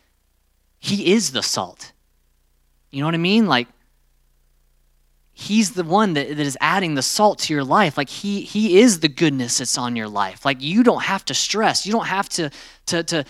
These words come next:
to strive in this endeavor because he's on you.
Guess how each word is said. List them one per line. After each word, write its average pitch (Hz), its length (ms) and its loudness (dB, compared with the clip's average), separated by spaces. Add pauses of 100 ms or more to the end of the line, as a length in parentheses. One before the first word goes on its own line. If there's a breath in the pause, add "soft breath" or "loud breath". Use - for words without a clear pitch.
(160 loud breath)
to 156 120 -2
strive 202 840 4
in 151 100 -4
this 147 180 -4
endeavor 151 480 0
because 131 320 -8
he's - 320 -8
on 143 320 -8
you. 104 180 -20